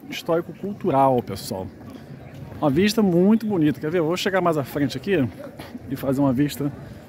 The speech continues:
e fazer uma filmar, é, um vídeo aqui, pessoal. Continuar o vídeo, na verdade, com a vista aqui do fundo, pessoal, da cidade.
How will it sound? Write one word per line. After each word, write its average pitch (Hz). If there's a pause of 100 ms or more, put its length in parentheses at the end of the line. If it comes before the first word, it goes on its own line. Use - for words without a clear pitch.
(140)
e -
fazer 131
uma 143
filmar, 143
é, 120
um 120
vídeo 151
aqui, 147
pessoal. 117
Continuar 151
o 143
vídeo, 165
na -
verdade, 165 (760)
com 170
a 156
vista 170
aqui 190
do 190
fundo, 190
pessoal, 120
da 127
cidade. 135